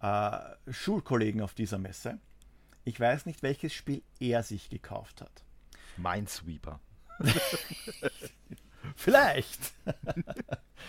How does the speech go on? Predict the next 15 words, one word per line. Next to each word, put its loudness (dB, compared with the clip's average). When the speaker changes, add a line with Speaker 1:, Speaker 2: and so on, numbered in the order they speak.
Speaker 1:
Nee, 10
das 2
war's 0
nicht. -2
Der 8
hat 0
sich, -4
glaub 4
ich, -2
irgendein -2
cooles 0
Spiel 0
gekauft. -2
Und 4
ich 0